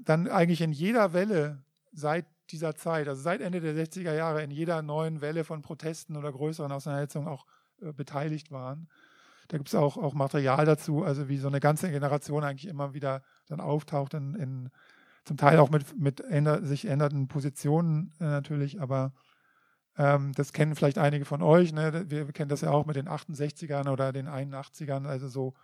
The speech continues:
dass es dann so eine Generation gibt, das gab's damals auch. Diese Leute sind natürlich dann in den zweitausendern dann sehr alt geworden,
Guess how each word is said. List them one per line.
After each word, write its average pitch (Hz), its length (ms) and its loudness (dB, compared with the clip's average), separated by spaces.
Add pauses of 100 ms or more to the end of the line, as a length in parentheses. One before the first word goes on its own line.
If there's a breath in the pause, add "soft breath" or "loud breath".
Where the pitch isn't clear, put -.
(200 soft breath)
dass 139 160 -10
es 139 120 -12
dann 151 120 -2
so 131 120 -6
eine 135 120 0
Generation 139 640 -2
gibt, 139 160 -2
das 131 200 -8 (320 soft breath)
gab's 147 260 -2
damals 135 300 0
auch. 160 280 0 (340 loud breath)
Diese 190 220 4
Leute 170 320 8
sind 165 120 -4
natürlich 151 300 -2
dann 147 200 -4
in 143 100 -6
den 143 240 -10
zweitausendern 156 640 2
dann 143 240 -2 (240 soft breath)
sehr - 240 -8
alt - 240 -4
geworden, 180 560 -2